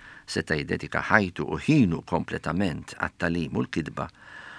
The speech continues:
Bonaventura fl-istess sena nħatar ġeneral tal-ordni. U għalkemm fl-elf mitej ħamsa u sittin kien irnexxielu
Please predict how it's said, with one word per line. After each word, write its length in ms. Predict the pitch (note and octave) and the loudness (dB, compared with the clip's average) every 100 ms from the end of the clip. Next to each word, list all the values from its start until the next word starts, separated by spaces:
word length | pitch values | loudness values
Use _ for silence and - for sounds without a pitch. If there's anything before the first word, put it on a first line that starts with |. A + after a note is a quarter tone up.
| - - | -16 -4
Bonaventura 840 | B2 D3 E3 D3 C#3 A2 G2+ G2+ | 10 12 12 12 8 4 4 4
fl-istess 540 | G2 G2+ - G2 G2 E2+ | 2 0 0 -2 0 0
sena 160 | D#2 F2+ | 0 0
nħatar 460 | - D2+ D2 D2 C#2+ | -2 -6 -6 -6 -4
ġeneral 540 | D2+ F2+ C#2+ C2 C#2 B1+ | 2 2 2 -2 -6 -6
tal-ordni. 640 | C2+ B1+ B1+ B1+ - B1+ - - - - - - - | -8 -8 -12 -12 -12 -12 -14 -20 -20 -18 -18 -18 -12
U 80 | - | 0
għalkemm 400 | D#2+ D#2+ F2+ D#2+ | 2 2 0 0
fl-elf 400 | - F2 D#2 C#2+ - | 0 0 0 -2 -6
mitej 240 | D2 D2 | -4 -4
ħamsa 300 | C#2 C#2 D2 | -4 -4 -6
u 20 | C#2+ | -4
sittin 540 | F2 - C#3+ F2+ B1+ - - - - - - | -6 0 2 2 0 -10 -20 -20 -20 -20 -6
kien 280 | - A#2+ A2+ | 6 10 10
irnexxielu 640 | G2+ G2+ G2+ - C#3+ G#2+ | 8 6 4 6 6 6